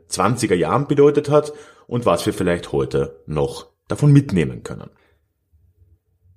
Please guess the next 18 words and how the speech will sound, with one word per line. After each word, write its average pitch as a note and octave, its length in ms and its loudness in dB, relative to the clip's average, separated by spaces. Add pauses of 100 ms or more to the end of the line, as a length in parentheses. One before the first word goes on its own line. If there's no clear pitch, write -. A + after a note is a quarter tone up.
(140)
Nichtsdestotrotz D3 800 0
werde A2 160 4
ich G#2+ 140 0
in G2+ 80 -2
diese G2 160 -6
Folge D#2+ 320 -2
aber D2 160 -6
natürlich D#2 420 -8
mit D2+ 120 -10
einem D2+ 200 -12
kleinen D#3+ 480 2
historischen A#2 500 2
Überblick F#2 400 -8
reinstarten. D3+ 800 -2
Ich A2 160 -16
gebe C3+ 200 -2
dir A#2+ 120 4
einen G#2 380 -2